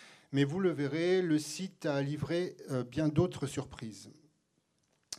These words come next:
Donc je ne reviendrai pas ici sur le, le contexte archéologique très riche de ce secteur géographique, mais je tenais juste à, à signaler, euh, avant de présenter le site de la Morandais,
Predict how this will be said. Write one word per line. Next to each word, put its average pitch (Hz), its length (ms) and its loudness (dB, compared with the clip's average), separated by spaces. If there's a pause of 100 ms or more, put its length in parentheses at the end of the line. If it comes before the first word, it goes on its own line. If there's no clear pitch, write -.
(680)
Donc 160 160 4
je 170 100 2
ne 190 60 6
reviendrai 196 340 6
pas 208 120 0
ici 196 280 -4
sur 160 220 -2
le, 151 300 4
le 147 160 -2
contexte 165 400 -4
archéologique 156 720 -4
très - 240 -2
riche 165 300 -6
de 135 260 -2
ce 139 140 -6
secteur 156 360 -2
géographique, 139 640 -4
mais 143 180 4
je 143 120 0
tenais 160 280 2
juste 165 360 -4
à, 135 180 0
à 143 300 -6
signaler, 160 640 0 (340)
euh, 135 220 0
avant 160 240 2
de 156 100 2
présenter 151 420 -2
le 139 80 -2
site 143 200 -10
de 143 80 -2
la 131 100 4
Morandais, 127 540 0